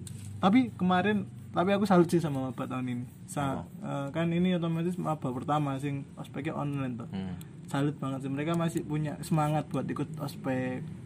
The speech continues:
Speaker 2: Secara nggak langsung kamu berharap corona ini masih panjang, kan?
Speaker 1: Loh, enggak.
Speaker 2: Karena kamu bilang ini maba pertama yang ospek online. Berarti besok ada maba kedua,
Speaker 1: Enggak,
Speaker 2: maba
Speaker 1: maksudnya
Speaker 2: ketiga.
Speaker 1: maba pertama dan terakhir.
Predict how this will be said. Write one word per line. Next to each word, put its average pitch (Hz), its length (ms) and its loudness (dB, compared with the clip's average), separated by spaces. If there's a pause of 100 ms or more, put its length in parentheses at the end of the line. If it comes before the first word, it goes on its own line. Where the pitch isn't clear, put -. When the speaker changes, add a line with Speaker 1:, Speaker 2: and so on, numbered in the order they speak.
(180)
Speaker 2:
Secara 110 320 0
nggak 104 180 -2
langsung 110 300 -2
kamu 127 180 0
berharap 104 400 -2
corona 110 380 -2
ini 117 160 -2
masih 117 180 -4
panjang, 98 380 -2
kan? 85 180 -6 (220)
Speaker 1:
Loh, 127 180 2
enggak. 120 380 -2
Speaker 2:
Karena 120 260 2
kamu 127 220 0
bilang 113 320 0 (480)
ini 120 180 0
maba 117 300 2
pertama 101 480 2
yang 101 160 0
ospek 92 260 -4
online. 92 300 -4
Berarti 101 240 -2
besok 123 320 0
ada 123 160 0
maba 101 240 0
kedua, 101 320 4
Speaker 1:
Enggak, 165 240 10 (160)
Speaker 2:
maba 127 80 0
Speaker 1:
maksudnya 170 320 6
Speaker 2:
ketiga. 95 180 0 (220)
Speaker 1:
maba 170 240 8
pertama 165 380 8
dan 160 180 6
terakhir. 135 560 2